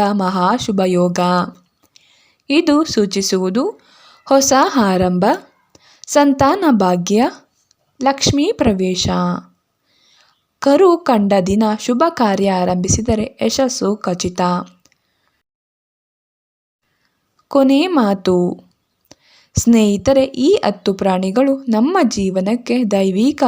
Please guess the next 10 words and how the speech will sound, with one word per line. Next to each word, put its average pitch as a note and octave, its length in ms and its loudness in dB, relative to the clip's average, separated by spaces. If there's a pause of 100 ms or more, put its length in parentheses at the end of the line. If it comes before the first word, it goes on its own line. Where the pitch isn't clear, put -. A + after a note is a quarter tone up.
ಸಂದೇಶಗಳನ್ನು F#3+ 1120 -2 (340)
ತರುವ C4+ 360 4 (180)
ಸಂದೇಶವಾಹಕರು. F#3+ 1600 -2 (1160)
ಹಿಂಸೆ A#3+ 420 4
ಮಾಡಬೇಡಿ, F#3+ 1000 0 (520)
ಓಡಿಸಬೇಡಿ, F#3+ 1160 2 (400)
ಆಹಾರ G3 460 2
ಮತ್ತು G3 400 -2
ನೀರು C#4 600 0
ನೀಡಿ. F3 640 -2